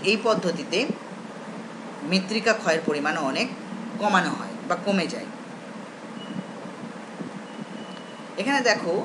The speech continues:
ধাপ চাষে কীভাবে জমি তৈরি করা হয় পার্বত্য অঞ্চলে, সেটা এই ছবির মাধ্যমে দেখানো হয়েছে। লক্ষ্য করো, দেখো যে একদম এখান থেকে যদি স্ট্রেট এসে জলটা পড়তো, তাহলে ক্ষয়ের পরিমাণ অনেক বেশি হতো,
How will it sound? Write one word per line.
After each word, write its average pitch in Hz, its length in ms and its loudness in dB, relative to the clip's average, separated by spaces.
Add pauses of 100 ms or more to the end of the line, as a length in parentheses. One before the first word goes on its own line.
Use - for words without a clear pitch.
(240)
ধাপ 165 260 6
চাষে 196 360 2 (840)
কীভাবে 254 320 2 (100)
জমি 180 220 4
তৈরি 143 240 2
করা 113 180 0
হয় 120 140 -2
পার্বত্য 147 380 4
অঞ্চলে, 127 360 0
সেটা 185 300 2
এই 170 220 0
ছবির 165 220 -2
মাধ্যমে 156 260 0
দেখানো 139 360 0
হয়েছে। 117 280 -2 (520)
লক্ষ্য 190 280 4
করো, 170 220 6
দেখো 165 300 4 (540)
যে 180 100 4 (360)
একদম 170 380 4 (140)
এখান 220 300 4
থেকে 247 180 2
যদি 226 180 0
স্ট্রেট - 500 2 (100)
এসে 208 220 2
জলটা 190 360 4
পড়তো, 165 320 0 (460)
তাহলে 180 240 6
ক্ষয়ের 190 340 4
পরিমাণ 185 220 2
অনেক 156 220 2
বেশি 131 220 -2
হতো, 123 160 -6